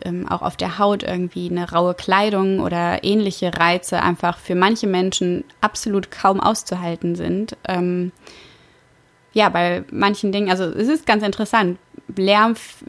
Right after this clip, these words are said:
ist für mich zum Beispiel absolut situationsabhängig, wann es für mich gut geht und wann nicht und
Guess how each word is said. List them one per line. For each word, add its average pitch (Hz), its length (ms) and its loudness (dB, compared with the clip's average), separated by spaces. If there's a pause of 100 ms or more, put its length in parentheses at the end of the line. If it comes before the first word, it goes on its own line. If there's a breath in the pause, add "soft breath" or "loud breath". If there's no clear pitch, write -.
ist - 420 -8
für - 140 -4
mich 202 320 0
zum 202 160 0
Beispiel 190 500 2
absolut - 460 0
situationsabhängig, 190 1400 0
wann 180 200 4
es 180 240 -2
für - 140 -2
mich 180 240 -2
gut - 200 2
geht 196 200 -2
und 170 100 4
wann 170 160 0
nicht 247 380 0
und 175 420 -4